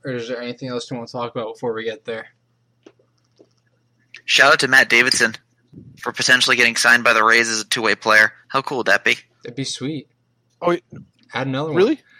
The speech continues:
Speaker 1: Dude, he throws, like, ninety-two.
Speaker 2: Yeah. Yeah. Yeah, his curveball's nasty.
Speaker 3: That's the former White Sox guy you're talking about?
Speaker 1: Yeah, he's a White Sox
Speaker 2: Yeah.
Speaker 1: D H slash third baseman. Remember he hit, like, three home runs in a game, like, the second day of the year last year?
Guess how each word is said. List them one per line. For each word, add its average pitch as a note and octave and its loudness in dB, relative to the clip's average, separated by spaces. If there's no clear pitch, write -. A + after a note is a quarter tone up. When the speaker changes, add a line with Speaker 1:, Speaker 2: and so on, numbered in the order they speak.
Speaker 1:
Dude, E3+ -2
he C#3+ 0
throws, F#3 -4
like, D#3+ 2
ninety-two. D3+ -4
Speaker 2:
Yeah. D3+ 2
Yeah. G3+ 4
Yeah, D2+ -6
his - -2
curveball's - -2
nasty. - -2
Speaker 3:
That's F3 -6
the F3 -12
former F3 2
White D#3+ -2
Sox F#3+ -2
guy F#3+ -4
you're F#3+ -6
talking G#3 -8
about? G#3+ -4
Speaker 1:
Yeah, C3 0
he's A#2 -2
a A#2 -6
White A#2+ 2
Sox B2 -2
Speaker 2:
Yeah. F3 2
Speaker 1:
D A#2+ -4
H A2+ -6
slash - -10
third A#2 -8
baseman. A2+ -10
Remember C3 -4
he D3 0
hit, D3 -2
like, C#3+ -8
three C#3 -6
home C3+ -4
runs C3 -4
in C3 -6
a A#2+ -6
game, B2 -6
like, A2+ -14
the - -20
second A#2+ -10
day A#2+ -6
of A#2 -12
the A#2 -14
year A#2 -8
last B2 -14
year? A#2+ -10